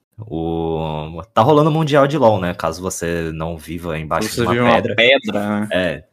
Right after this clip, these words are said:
Speaker 1: caso você não viva embaixo de uma pedra, você sabe que tá rolando o Mundial de lol, que o representante brasileiro, no momento que a gente grava esse podcast, ainda tá vivo na competição. No momento que você escuta, provavelmente já vai ter mudado o status, porque o jogo deles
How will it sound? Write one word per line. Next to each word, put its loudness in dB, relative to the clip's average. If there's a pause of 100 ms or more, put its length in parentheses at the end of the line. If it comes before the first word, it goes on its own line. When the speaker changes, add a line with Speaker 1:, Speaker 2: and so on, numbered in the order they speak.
(220)
Speaker 1:
caso -2
você -8
não -4
viva -8
embaixo -2
de -8
uma 0
pedra, 2
você -10
sabe -2
que -12
tá -4
rolando -4
o -8
Mundial -2
de -2
lol, 4
que -6
o 0
representante -4
brasileiro, -6 (320)
no -2
momento 2
que -4
a 2
gente -2
grava 2
esse -4
podcast, -2
ainda -2
tá 0
vivo -4
na -8
competição. -10 (340)
No -10
momento -6
que -16
você -4
escuta, -6 (160)
provavelmente -4
já -4
vai -4
ter -12
mudado -4
o -4
status, -6
porque -10
o -8
jogo -8
deles -10